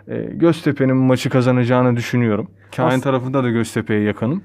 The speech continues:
Speaker 2: Evet, ya aslında burada araya girmek istiyorum. Rize gibi bir iç saha takımı hüviyetinde sanki Göztepe.
Speaker 1: Evet,
Speaker 2: Ne
Speaker 1: Göztepe
Speaker 2: düşünüyorsun?
Speaker 1: yani iç sahada gerçekten, e, çok etkili bir takım.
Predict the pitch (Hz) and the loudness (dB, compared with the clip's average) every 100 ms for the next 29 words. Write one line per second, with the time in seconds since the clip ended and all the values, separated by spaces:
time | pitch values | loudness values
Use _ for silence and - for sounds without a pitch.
0 | - 156 143 156 175 165 185 190 165 175 | -6 -2 -2 0 0 0 0 2 2 2
1 | 180 160 160 180 214 196 - 156 120 113 | 2 4 4 4 4 0 2 2 2 2
2 | 147 208 214 143 147 233 170 - 220 - | 2 4 4 4 2 0 -2 -2 -2 2
3 | 196 196 196 180 190 175 170 151 135 135 | 2 4 2 2 4 4 6 6 4 4
4 | 120 110 127 117 113 110 123 - 170 143 | 0 0 0 -2 0 0 0 0 -2 0
5 | 120 165 180 180 160 160 143 139 156 190 | 2 2 2 2 2 4 4 4 2 0
6 | - 147 131 151 151 151 143 135 - 151 | 0 2 4 4 4 2 2 -4 0 0
7 | 147 135 147 151 151 139 - 151 127 113 | 0 0 -2 -2 -2 -2 0 0 2 -2
8 | 104 - | -6 -8